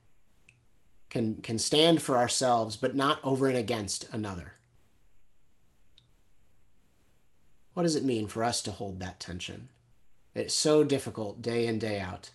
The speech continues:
but I pray that you would teach us. You would teach us in the crises or in the, uh, challenges that we're facing right now that activate this. But then also, if we don't feel that this is currently activated, that you would teach us so we can be ready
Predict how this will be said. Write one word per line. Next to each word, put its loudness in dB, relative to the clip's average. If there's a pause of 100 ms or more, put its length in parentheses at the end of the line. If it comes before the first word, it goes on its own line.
(260)
but -2
I 4
pray 2
that 0
you -2
would -2
teach -4
us. -4
You 0
would -2
teach -2
us 0
in -2
the -6
crises 0 (280)
or -2
in -2
the, -2 (300)
uh, -6
challenges 2
that -2
we're 2
facing 0
right 0
now 2
that -2
activate 2
this. -2 (360)
But -2
then 6
also, 6
if 4
we 6
don't 6
feel 6
that 0
this -2
is -2
currently -2
activated, -4
that -2
you 0
would 2
teach 0
us 2
so 4
we 4
can 0
be 2
ready 4